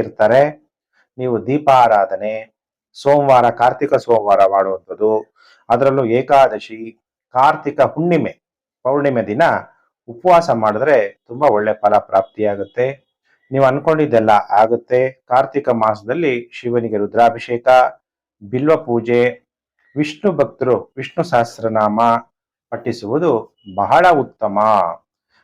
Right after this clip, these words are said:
ಕಾರ್ತಿಕ ಪೌರ್ಣಿಮೆ ದಿನ ಸಾತ್ವಿಕ ಆಹಾರವನ್ನ ತಿನ್ನಿ. ಅಕ್ಕಿ, ಬೆಲ್ಲ, ಹಣ್ಣು, ಹಾಲು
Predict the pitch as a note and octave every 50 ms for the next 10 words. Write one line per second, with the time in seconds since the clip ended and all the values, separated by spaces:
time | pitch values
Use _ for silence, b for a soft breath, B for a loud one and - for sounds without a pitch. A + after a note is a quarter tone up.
0 | _ _ - A#2+ B2 B2+ B2 - B2 A2 A2 G#2 - A#2 A#2 B2 B2+ B2 C3 B2
1 | B2 A#2 B2 B2 C3 C#3+ D3+ D#3 F3 E3+ - _ _ _ _ _ _ - - C#3
2 | E3 E3+ - F3+ F3 F3 D#3+ C#3+ B2+ A#2+ A#2 A2 A2+ A2 G#2+ G#2 G2+ G2 - -
3 | A2 A#2 A#2+ B2+ C3 C3 C3+ C3 - _ _ _ _ _ _ _ _ - C3+ C#3
4 | - - _ D#3 D3+ D3+ D3 C3+ A#2 B2 B2 C3 C3+ C3+ C3+ C3 C3 C3 B2 B2
5 | - B2+ C#3 C#3+ C#3 C3+ C3+ C3 B2+ A#2+ G#2+ - - C3 D3+ E3+ F3 D3 A2+